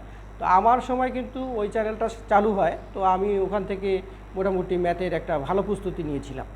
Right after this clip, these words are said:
তো ম্যাথ হেল্পলাইনকে আসলে, আহ, ধন্যবাদ জানাচ্ছি।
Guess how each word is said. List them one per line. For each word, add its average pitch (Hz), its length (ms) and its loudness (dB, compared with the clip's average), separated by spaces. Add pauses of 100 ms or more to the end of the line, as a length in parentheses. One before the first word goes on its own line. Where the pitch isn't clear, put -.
(800)
তো 170 240 -4 (360)
ম্যাথ 208 240 2
হেল্পলাইনকে 226 760 2
আসলে, 202 480 -2
আহ, 180 260 -4
ধন্যবাদ 190 340 0
জানাচ্ছি। 190 440 -2